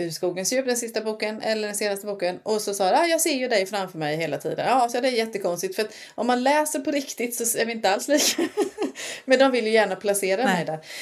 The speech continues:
Speaker 1: Nej, men jag skapar
Speaker 2: Ja.
Speaker 1: mina karaktärer oftast, ja, genom att ta, sno drag från väldigt många människor till en människa som jag vill att den ska vara. Jag har in-, sällan,
Speaker 2: Ja.
Speaker 1: väldigt sällan en hel...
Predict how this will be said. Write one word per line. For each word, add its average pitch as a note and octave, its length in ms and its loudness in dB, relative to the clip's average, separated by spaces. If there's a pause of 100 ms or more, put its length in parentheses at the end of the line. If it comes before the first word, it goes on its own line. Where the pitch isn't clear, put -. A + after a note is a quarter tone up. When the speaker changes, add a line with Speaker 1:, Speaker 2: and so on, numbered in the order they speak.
(140)
Speaker 1:
Nej, C#4+ 360 8
men D4+ 220 2
jag F4 240 8
skapar E4 320 6
Speaker 2:
Ja. A#3 80 6
Speaker 1:
mina A3+ 260 0
karaktärer F#3 800 2
oftast, F#3+ 640 0
ja, F3 480 2
genom E3+ 520 -2
att F3 400 -6
ta, F3+ 360 4
sno C4+ 520 4
drag D#3 560 2
från F3 220 -2
väldigt F3 300 0
många E3 220 -6
människor D3+ 340 -4 (300)
till A#3 180 2
en A3 120 -2
människa F3 360 -2
som F3 200 -6
jag D3+ 220 2
vill D3+ 200 -6
att D3+ 100 -6
den D3+ 140 -6
ska - 140 -4
vara. E3 280 0 (320)
Jag A#3 120 6
har C4+ 180 6
in-, C4+ 200 0
sällan, A#3+ 600 2
Speaker 2:
Ja. E3 140 4 (100)
Speaker 1:
väldigt C4 440 0
sällan G3+ 420 -2
en F#3 100 -10
hel... D#3+ 420 -2